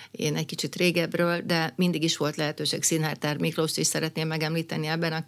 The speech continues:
ebben a témában. Nagyon sok, ö, lehetőséget kaptunk arra, hogy együtt tudunk működni, és, ö, számos előadást, produkciót hoztunk létre koprodukcióként. Én korábban a, a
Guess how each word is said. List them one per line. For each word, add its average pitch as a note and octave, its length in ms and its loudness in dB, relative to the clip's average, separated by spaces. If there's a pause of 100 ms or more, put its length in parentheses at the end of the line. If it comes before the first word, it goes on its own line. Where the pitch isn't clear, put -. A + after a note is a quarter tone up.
(140)
ebben D#3+ 300 0
a E3 100 -2
témában. F3+ 580 0 (520)
Nagyon F#3 340 4
sok, E3 380 0 (120)
ö, E3 280 4 (220)
lehetőséget D#3 1000 2
kaptunk D#3+ 540 0
arra, D#3+ 340 -2
hogy - 440 -4
együtt D#3 300 -2
tudunk D#3 380 -2
működni, F#3 640 0 (440)
és, - 320 4 (120)
ö, E3 360 2
számos E3+ 560 4
előadást, D3+ 560 0
produkciót - 540 -2
hoztunk C#3+ 440 -2
létre D3 340 -2
koprodukcióként. - 1120 -4
Én F3+ 160 4
korábban F3+ 500 2
a, D#3 200 0
a D3+ 360 -2